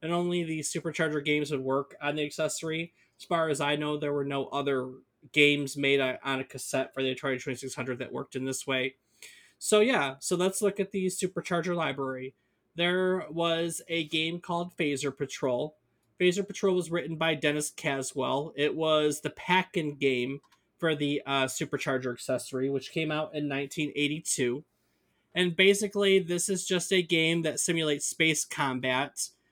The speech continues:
um, in which the player pilots a ship to destroy invaders. So it's kinda like Space Invaders, except they called it, they called it Phaser Patrol. It looks a little different.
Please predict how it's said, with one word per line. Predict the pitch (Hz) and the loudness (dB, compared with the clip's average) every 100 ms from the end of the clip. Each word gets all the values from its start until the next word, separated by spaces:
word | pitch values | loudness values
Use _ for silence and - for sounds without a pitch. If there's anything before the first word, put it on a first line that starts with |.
| _ - | _ -4
um, | 151 147 147 | 0 0 -2
in | 151 | -2
which | 160 - | -2 -4
the | 170 | -8
player | - 175 170 | -2 0 0
pilots | - - 170 170 175 - | -2 2 2 2 -2 -4
a | 160 | -4
ship | - - 147 143 _ _ _ - | -2 2 0 0 _ _ _ -4
to | 147 147 | -2 0
destroy | 147 - 165 147 147 | -2 -2 -2 0 0
invaders. | 143 139 131 127 123 123 - | -2 0 4 4 2 -4 -6
So | |
it's | 170 | -6
kinda | - 208 190 | 0 0 2
like | 180 | 0
Space | - - 170 160 | -2 2 2 2
Invaders, | 165 151 156 156 156 156 151 - _ _ - | 0 0 0 0 -2 -2 -6 -10 _ _ -10
except | 143 - 160 - | -6 -4 -4 -2
they | 156 | -4
called | - 160 151 147 | -2 0 0 2
it, | 143 - _ _ _ _ | 0 -2 _ _ _ _
they | 165 | -8
called | - 190 | -2 -2
it | 175 - | -2 -2
Phaser | 165 151 160 | -2 -2 -6
Patrol. | 170 - 160 147 139 _ - | -10 -4 0 2 0 _ -4
It | 143 | -2
looks | 156 143 165 | 0 -4 -4
a | |
little | 147 147 | -2 -2
different. | 135 135 131 131 127 127 | -2 -2 -2 -4 -4 -6